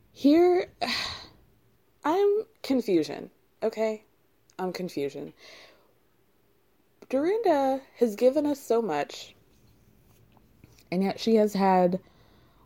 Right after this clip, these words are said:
one bad season, and she's gone,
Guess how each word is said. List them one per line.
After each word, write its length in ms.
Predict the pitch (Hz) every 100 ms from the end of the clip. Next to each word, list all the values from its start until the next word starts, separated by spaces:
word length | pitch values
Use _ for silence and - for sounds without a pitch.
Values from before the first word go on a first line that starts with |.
| _
one 320 | 170 202 247
bad 320 | 233 208 208
season, 680 | - 180 165 147 143 147 151 - _ _ _ _ _ _ _ _ _ _ _ _ _ _ _ _ _ _ _ _ _ _ _ _ _ _
and 260 | 202 202 190
she's 260 | - 190 165
gone, 500 | 170 175 240 311